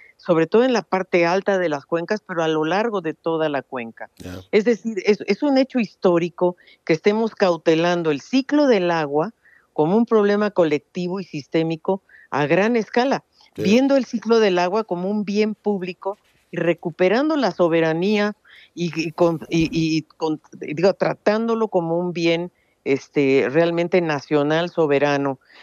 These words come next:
Speaker 1: Creo que este es el tema central.
Speaker 2: Lo
Speaker 1: Y
Speaker 2: ponen
Speaker 1: sobre
Speaker 2: en la
Speaker 1: todo
Speaker 2: dimensión correcta. Preguntarle, to-, toda esta reconversión que se va en el sector agrícola, imagino que va a venir con un apoyo.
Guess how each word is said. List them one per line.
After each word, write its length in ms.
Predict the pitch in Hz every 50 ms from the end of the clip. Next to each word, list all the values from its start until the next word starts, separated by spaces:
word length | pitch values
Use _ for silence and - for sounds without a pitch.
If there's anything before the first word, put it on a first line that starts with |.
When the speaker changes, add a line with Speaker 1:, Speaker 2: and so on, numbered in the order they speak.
| - _ -
Speaker 1:
Creo 180 | - 214 240
que 160 | 247 - 254 262
este 200 | 262 - - 254
es 140 | 233 -
el 140 | - 180 156
tema 300 | - - 180 180 185 185
central. 580 | 175 - 156 131 131 127 - 170 175 185 226 254 - _ _ -
Speaker 2:
Lo 80 | 113
Speaker 1:
Y 40 | 113
Speaker 2:
ponen 260 | 104 - 147 151 165
Speaker 1:
sobre 160 | 170 - - -
Speaker 2:
en 60 | 147
la 100 | 147 143
Speaker 1:
todo 100 | 135 135
Speaker 2:
dimensión 460 | 143 139 139 143 143 - 170 170 156
correcta. 360 | 147 170 170 185 175 170 160 - - - _
Preguntarle, 640 | - 190 196 196 196 170 - 214 214 208 208 190 - - _
to-, 180 | - 226 226 226
toda 140 | 226 233 240
esta 180 | 233 240 240
reconversión 600 | 240 233 220 180 196 190 185 175 156 - 202 202 196
que 60 | -
se 100 | - 196
va 120 | 196 196
en 100 | 202 202
el 80 | 196 175
sector 320 | 143 170 156 143 175 185
agrícola, 460 | 185 180 165 175 185 170 185 190 185 175
imagino 460 | 156 156 143 - - 170 175 180 165
que 140 | - 151 135
va 120 | 135 147
a 20 |
venir 280 | 147 147 143 147 151 147
con 180 | - 143 135 143
un 120 | 147 143
apoyo. 480 | 135 123 - - 196 220 214 202 180